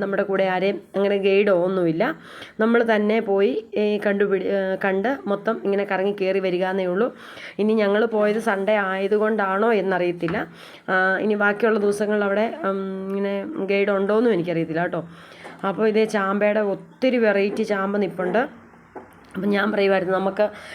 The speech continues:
ഈ മണ്ണുത്തിക്കൊക്കെ പോയ സമയത്ത് ഞങ്ങൾ മണ്ണുത്തി, പാല ഇങ്ങനെയുള്ള സ്ഥലത്തു നിന്നൊക്കെയാണ് നമ്മൾ, ആം, പ്ലാവും വീറ്റാമേർലിയും അൽഫോൻസ മാവും ഇങ്ങനെയുള്ള സംഭവങ്ങളെല്ലാം നമ്മൾ മേടിച്ച് നമ്മുടെ പറമ്പിൽ കൊണ്ട്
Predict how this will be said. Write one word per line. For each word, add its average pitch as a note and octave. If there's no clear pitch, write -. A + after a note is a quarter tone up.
ഈ -
മണ്ണുത്തിക്കൊക്കെ G3
പോയ F#3
സമയത്ത് F#3+
ഞങ്ങൾ F#3+
മണ്ണുത്തി, G3
പാല F#3+
ഇങ്ങനെയുള്ള G3
സ്ഥലത്തു G3
നിന്നൊക്കെയാണ് F#3+
നമ്മൾ, F#3+
ആം, F3+
പ്ലാവും F#3
വീറ്റാമേർലിയും F#3+
അൽഫോൻസ F#3
മാവും F3+
ഇങ്ങനെയുള്ള F#3+
സംഭവങ്ങളെല്ലാം F#3
നമ്മൾ F3+
മേടിച്ച് F#3
നമ്മുടെ F#3
പറമ്പിൽ F#3+
കൊണ്ട് F#3